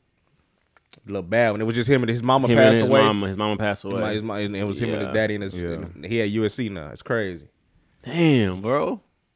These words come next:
Speaker 1: Yeah, I follow them niggas on
Speaker 3: He
Speaker 1: Snap,
Speaker 3: running, he
Speaker 1: on,
Speaker 3: running
Speaker 1: on
Speaker 3: it through
Speaker 1: Instagram
Speaker 3: there.
Speaker 1: and shit.
Speaker 2: But he was
Speaker 3: He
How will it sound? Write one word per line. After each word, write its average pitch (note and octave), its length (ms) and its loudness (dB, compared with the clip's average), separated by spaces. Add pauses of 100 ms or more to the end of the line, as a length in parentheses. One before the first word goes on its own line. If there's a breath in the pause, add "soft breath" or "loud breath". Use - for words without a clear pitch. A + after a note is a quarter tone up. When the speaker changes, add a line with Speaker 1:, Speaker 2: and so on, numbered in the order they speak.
Speaker 1:
Yeah, F#2 140 -6
I - 20 -4
follow A2 240 0
them G#2+ 80 -8
niggas G#2 180 -6
on G#2 60 -6
Speaker 3:
He A#2 60 -6
Speaker 1:
Snap, C3+ 100 -2
Speaker 3:
running, D#3+ 260 4
he D#3 60 2
Speaker 1:
on, D#3+ 60 2
Speaker 3:
running E3+ 240 2
Speaker 1:
on E3+ 40 2
Speaker 3:
it E3+ 100 -2
through G3+ 120 4
Speaker 1:
Instagram G3+ 60 2
Speaker 3:
there. F3+ 280 4
Speaker 1:
and G3+ 120 -8
shit. - 80 -6
Speaker 2:
But B2 120 8
he F#3+ 100 10
was C#4+ 200 8
Speaker 3:
He - 40 -2